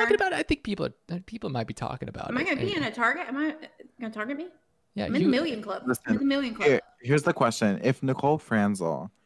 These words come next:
Speaker 3: ends up winning this season and becomes the first two-time winner, I feel like I'm gonna have to stand.
Speaker 1: I mean, yeah. You can,
Speaker 3: Like,
Speaker 1: yeah.
Speaker 3: we're,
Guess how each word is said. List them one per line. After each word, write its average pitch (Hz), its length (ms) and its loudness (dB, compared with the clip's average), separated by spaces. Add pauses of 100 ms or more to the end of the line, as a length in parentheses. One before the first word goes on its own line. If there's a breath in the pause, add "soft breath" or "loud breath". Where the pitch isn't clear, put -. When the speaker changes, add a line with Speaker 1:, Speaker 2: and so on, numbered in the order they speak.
(720)
Speaker 3:
ends 151 260 2
up 147 140 2
winning 110 380 2
this 107 140 -2
season 95 320 -2
and 92 140 -2
becomes 101 460 -4
the 101 100 -6
first 110 420 -2
two-time 98 360 -4
winner, 71 420 -10 (1000)
I 110 120 2
feel 147 220 4
like 156 400 0 (100)
I'm 110 160 2
gonna 107 120 2
have 95 200 0
to - 80 -10
stand. 87 560 -6 (600)
Speaker 1:
I 208 80 2
mean, 143 200 0
yeah. 110 420 0 (1200)
You 185 140 0
can, 262 180 2
Speaker 3:
Like, 220 180 -6
Speaker 1:
yeah. 185 240 6
Speaker 3:
we're, 104 160 2